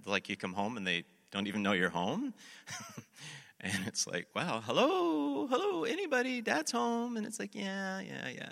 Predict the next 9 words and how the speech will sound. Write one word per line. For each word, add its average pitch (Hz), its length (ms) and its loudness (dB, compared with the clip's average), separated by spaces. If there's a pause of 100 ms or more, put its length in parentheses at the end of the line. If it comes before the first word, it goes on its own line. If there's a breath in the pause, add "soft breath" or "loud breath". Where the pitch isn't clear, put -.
nobody - 420 -14
even." - 240 -18
But 120 120 -4 (280 loud breath)
when 165 220 0
they're 190 100 6
small, 208 480 6
you're 147 220 6
a 143 60 8
hero. 143 500 4